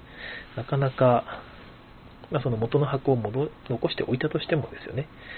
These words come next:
えー、井上治さん、「私も箱をカットするのは抵抗ない。」抵抗ないです。へー。まあ、カットした結果、綺麗に、綺麗な形で作れる人もいるんですよね。だからそれはそれで、なんとか一つの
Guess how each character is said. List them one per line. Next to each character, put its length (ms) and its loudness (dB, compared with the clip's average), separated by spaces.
え 60 6
ー、 20 2
井 100 2
上 180 10
治 220 4
さ 140 8
ん、 220 -4
「私 260 4
も 80 4
箱 240 6
を 60 12
カ 120 6
ッ 60 2
ト 100 6
す 100 -10
る 80 2
の 100 4
は 280 8
抵 180 10
抗 140 8
な 220 10
い。」 100 2
抵 120 8
抗 100 6
な 140 6
い 40 10
で 120 4
す。 40 -12
へ 800 2
ー。 20 0
ま 100 -2
あ、 60 -2
カ 60 8
ッ 60 2
ト 100 4
し 100 0
た 120 4
結 240 2
果、 100 8
綺 160 -6
麗 160 0
に、 300 2
綺 100 2
麗 80 4
な 100 4
形 560 6
で 120 6
作 280 -2
れ 80 2
る 60 -18
人 220 -2
も 140 2
い 80 6
る 120 4
ん 220 -2
で 100 -10
す 60 -10
よ 60 -4
ね。 220 2
だ 80 4
か 40 0
ら 60 -6
そ 80 0
れ 160 2
は 320 4
そ 60 0
れ 100 4
で、 340 6
な 100 4
ん 60 0
と 60 -6
か 80 -4
一 200 0
つ 100 -8
の 220 -2